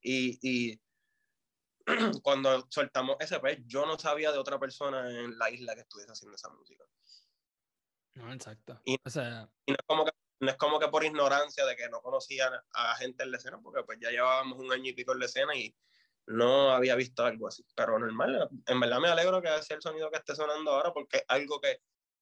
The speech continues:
Speaker 1: ya normalmente yo puedo hacer fácilmente, ¿me entiendes?
Speaker 2: Sí. Bueno, es
Speaker 1: Lo que
Speaker 2: que
Speaker 1: estamos
Speaker 2: tam-, ajá.
Speaker 1: No,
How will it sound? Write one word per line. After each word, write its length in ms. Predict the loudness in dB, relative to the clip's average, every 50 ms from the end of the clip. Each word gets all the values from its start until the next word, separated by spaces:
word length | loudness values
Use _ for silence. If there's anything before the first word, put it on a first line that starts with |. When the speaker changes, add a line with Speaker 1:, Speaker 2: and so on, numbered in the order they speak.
| _ _ _ _ _ _ _ _
Speaker 1:
ya 200 | -2 2 2 4
normalmente 640 | 4 4 4 4 2 0 0 -2 -6 -6 -8 -8 -6
yo 240 | -4 -4 -6 -6
puedo 220 | -4 -2 0 0 0
hacer 220 | -2 -4 -6 -8 -8 -8 -14 -16 _ _ _ _ _ -8
fácilmente, 580 | -6 -6 -6 -6 -6 -6 -4 -6 -6 -6 -8 -8
¿me 80 | -8
entiendes? 480 | -8 -6 -4 -2 -2 -2 -2 -4 -8 -14 _ _ _ _
Speaker 2:
Sí. 280 | _ -14 -12 -12 -12 -14 _ _ _ _ _ _ _ _ _ _ _ _ _ -4
Bueno, 240 | 0 2 4 4 4
es 80 | 4 4
Speaker 1:
Lo 60 | 4
que 40 | 4
Speaker 2:
que 60 | 4
Speaker 1:
estamos 240 | 4 4 4 4 4
Speaker 2:
tam-, 180 | 2 -2 -10 _ _ _ _ _ _ -10
ajá. 300 | -8 -8 -8 -8 -10 -12 _ _ _ _ _ _ _ _ _ _ _ _ _ _ _ _ _ _ 4
Speaker 1:
No, 140 | 4 4